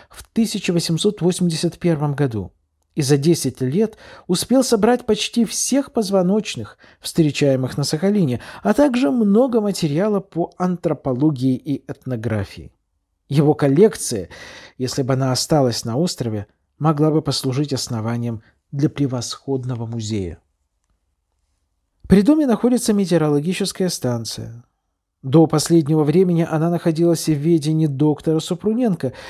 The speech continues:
теперь же заведует ею инспектор сельского хозяйства. При мне наблюдение производил писарь, ссыльно-каторжный Головацкий, толковый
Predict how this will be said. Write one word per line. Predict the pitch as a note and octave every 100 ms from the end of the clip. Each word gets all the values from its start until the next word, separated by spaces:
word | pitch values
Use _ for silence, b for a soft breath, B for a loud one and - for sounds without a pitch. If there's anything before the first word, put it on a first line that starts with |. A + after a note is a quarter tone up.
| B
теперь | - A3 C#4+ D4+
же | B3+
заведует | A#3 G3+ G3+ A#3 A#3 -
ею | F#3+ A3 A#3 -
инспектор | F3 E3 - G#3 G3+ - G3 -
сельского | - - D3 B2+ D#3 C#3
хозяйства. | - C#3 B2 G2 E2 - D2 - _ _ _ _ _ _ _ _
При | D3 D#3
мне | D#3 G#3+
наблюдение | F3+ C#3 C#3+ C3+ F#3 G3 E3+
производил | E3 D3+ C#3+ C#3+ D3 G3 A3+
писарь, | - A#3 F3 - A2 G#2+ B B B
ссыльно-каторжный | - - A#3+ G#3+ G3+ G#3+ G#3+ G3 E3+ G3 F3+ b _
Головацкий, | C#3 E3 G#3 G#3 D3+ A2+ - - - D2 F#2+ _ _ _ _
толковый | A3+ A#3 C#4 C#4 B3